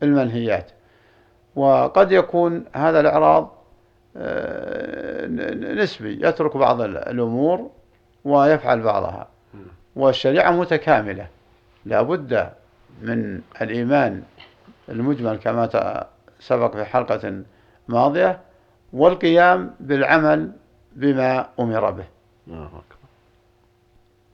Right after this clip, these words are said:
Speaker 1: نعم.
Speaker 2: أحسنتم يا شيخ. آه، نحن نتحدث عن هذه القضية، قضية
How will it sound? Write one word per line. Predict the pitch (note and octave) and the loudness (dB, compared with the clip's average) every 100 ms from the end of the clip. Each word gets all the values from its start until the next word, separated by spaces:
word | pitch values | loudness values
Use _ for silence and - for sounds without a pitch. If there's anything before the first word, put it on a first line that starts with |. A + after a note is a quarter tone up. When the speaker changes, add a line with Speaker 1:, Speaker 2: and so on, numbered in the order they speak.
| - | -6
Speaker 1:
نعم. | B2 F#2 - _ _ _ _ - _ _ _ | -4 -4 -8 _ _ _ _ -20 _ _ _
Speaker 2:
أحسنتم | G2 - A2+ G#2 D2+ | -14 -6 -8 -6 -10
يا | D2 | -12
شيخ. | - - - - - - - - - _ _ - | -12 -16 -18 -20 -20 -20 -20 -20 -20 _ _ 0
آه، | B2+ | 2
نحن | C3+ C#3+ D3+ C#3+ | 2 2 4 4
نتحدث | - - C#3+ C3 - | 2 -4 -2 0 0
عن | A2+ | 0
هذه | A2+ B2 A2 | 0 -2 -2
القضية، | G2+ G#2+ G#2+ G#2+ G2 | 0 0 2 2 2
قضية | - G#2 A2 | 0 0 0